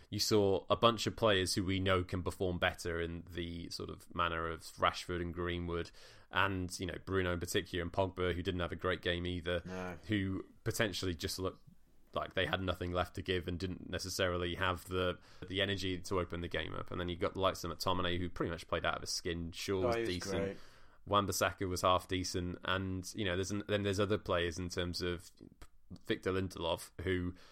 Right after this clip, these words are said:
Speaker 1: tired or not, <laughs> he, we know he's not good enough. So
Speaker 2: Yeah.
Speaker 1: it, it be, then becomes an issue of squad management and what Solskjaer wants his team to look like for next season. I guess that feeds into the bigger point of what next season looks like as a whole. You know, after that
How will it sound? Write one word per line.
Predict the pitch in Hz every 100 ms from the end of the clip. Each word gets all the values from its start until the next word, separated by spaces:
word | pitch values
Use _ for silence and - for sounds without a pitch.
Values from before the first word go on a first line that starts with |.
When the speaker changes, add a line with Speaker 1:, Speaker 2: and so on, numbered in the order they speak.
| - - -
Speaker 1:
tired | 113 107 87
or | 80
not, | 95 82 - -
<laughs> |
he, | 113 135
we | 127
know | 135 139
he's | 123
not | 123 107
good | 139
enough. | 98 82 - - 135
So | 131 127
Speaker 2:
Yeah. | 123 123 - -
Speaker 1:
it, | - -
it | 123 -
be, | 117
then | 123 123
becomes | 113 - 110 104 101 90
an | 95
issue | 101 - 92
of | 90
squad | - 104 92
management | 92 92 87 85 82
and | 90 87
what | 90
Solskjaer | - 90 87 92 82
wants | 90 85 -
his | 87 -
team | 92 87
to | 90
look | 90 -
like | 82 87
for | 90
next | 82 -
season. | 95 87 87
I | 85
guess | 98 -
that | 82
feeds | - 92 85
into | 90
the | 90
bigger | 87 95 92
point | - 82 80
of | 87 -
what | 92 90 -
next | 87 -
season | 95 85 87
looks | 87 -
like | 87 87
as | 85
a | 85
whole. | 90 92 95
You | 90
know, | 82
after | 92 90
that | 87 87